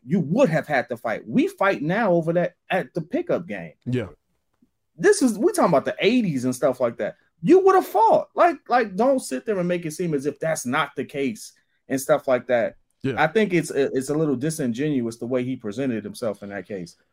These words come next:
Speaker 2: But I
Speaker 1: Because he
Speaker 2: think,
Speaker 1: was
Speaker 2: I
Speaker 1: making it
Speaker 2: think,
Speaker 1: seem as if
Speaker 2: again,
Speaker 1: that's
Speaker 2: right,
Speaker 1: not
Speaker 2: like
Speaker 1: basketball. It was like, "Dude, you don't do a lot of basketball stuff."
Speaker 2: And,
Speaker 1: So you're
Speaker 2: and
Speaker 1: just talking out from behind somebody.
Speaker 2: and, and, and again, right, it's about who you talking to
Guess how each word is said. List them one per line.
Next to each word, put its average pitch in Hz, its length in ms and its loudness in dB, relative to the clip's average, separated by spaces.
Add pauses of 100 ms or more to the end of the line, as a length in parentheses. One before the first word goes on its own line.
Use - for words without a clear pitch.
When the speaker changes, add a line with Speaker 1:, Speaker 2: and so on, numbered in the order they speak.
(100)
Speaker 2:
But 247 80 2
I 262 40 4
Speaker 1:
Because 254 180 6
he 320 60 2
Speaker 2:
think, 160 100 4
Speaker 1:
was - 120 -2
Speaker 2:
I 240 100 0
Speaker 1:
making 190 160 4
it 285 40 2
Speaker 2:
think, 254 120 2
Speaker 1:
seem - 100 -2
as 254 80 4
if 247 140 2
Speaker 2:
again, - 200 2
Speaker 1:
that's - 120 4
Speaker 2:
right, 165 60 0
Speaker 1:
not 156 140 4
Speaker 2:
like - 100 2
Speaker 1:
basketball. 117 560 2
It - 20 0
was 131 120 -2
like, 120 180 4
"Dude, 165 180 4
you 170 60 0
don't 160 180 2
do 147 200 4
a 127 40 4
lot 127 200 2
of 98 100 -6
basketball 110 560 -4
stuff." - 300 -8 (180)
Speaker 2:
And, 220 140 0
Speaker 1:
So - 60 -4
you're 185 100 2
Speaker 2:
and 185 80 0
Speaker 1:
just 185 180 -2
talking 143 300 -2
out 117 180 -2
from 110 200 -10
behind 113 260 -8
somebody. 165 240 -4
Speaker 2:
and, 202 160 -8
and, 190 240 -4
and 185 180 -2
again, 202 380 -4
right, 190 180 -4
it's 202 160 -4
about 214 280 -4
who 214 120 -4
you 208 160 -4
talking 226 400 -6
to - 240 -8